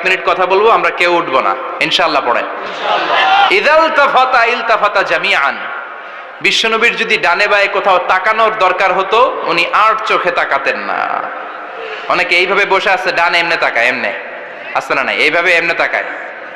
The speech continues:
Speaker 1: আছে না নাই? এইভাবে তাকানো যাবে না।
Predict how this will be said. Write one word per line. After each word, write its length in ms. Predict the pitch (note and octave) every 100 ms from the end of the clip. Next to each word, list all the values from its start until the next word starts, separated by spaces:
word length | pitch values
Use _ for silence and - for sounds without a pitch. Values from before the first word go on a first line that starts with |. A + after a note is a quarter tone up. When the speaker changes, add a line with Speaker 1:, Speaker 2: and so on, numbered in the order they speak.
| - -
Speaker 1:
আছে 180 | B2+ E3
না 80 | D#3
নাই? 160 | B2 F#2 - - - - - - -
এইভাবে 160 | D3+ D3
তাকানো 320 | - F#3+ F3
যাবে 280 | F3 E3+ A2+ - - - - - -
না। 100 | A2